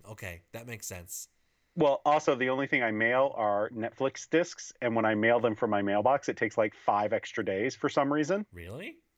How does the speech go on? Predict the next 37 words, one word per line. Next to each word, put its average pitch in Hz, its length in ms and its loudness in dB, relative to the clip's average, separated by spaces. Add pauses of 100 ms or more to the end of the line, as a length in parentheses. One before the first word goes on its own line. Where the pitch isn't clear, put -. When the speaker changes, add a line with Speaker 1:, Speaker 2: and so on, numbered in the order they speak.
(280)
Speaker 2:
It's 117 240 -8
almost 147 340 2
like, 127 240 -2
I 113 100 -4
don't 113 140 -2
know, 104 140 -2
the 104 80 -4
mailman's 110 560 -2
taking 120 400 -4
them 170 240 -2
Speaker 1:
The 147 80 -8
Speaker 2:
and 139 100 -8
Speaker 1:
mailman 139 420 -4
is 123 120 -6
Speaker 2:
writing 123 60 -6
them. 160 100 4
Speaker 1:
watching 127 240 -4
your 131 100 -4
discs. 151 560 -4
Absolutely. 165 1000 -4 (260)
<laughs> - 1040 -10
Speaker 2:
And 139 160 6
when 156 120 4
I 151 120 6
do 156 200 4
it 156 220 2
from 131 520 0 (160)
the, 107 460 -4 (340)
the - 100 -16
post 214 360 0
office 101 320 -2
box, 95 480 -10 (200)
I 123 120 2
get 117 200 -4
them 98 100 -2
within, 101 260 -6
like, 80 200 -12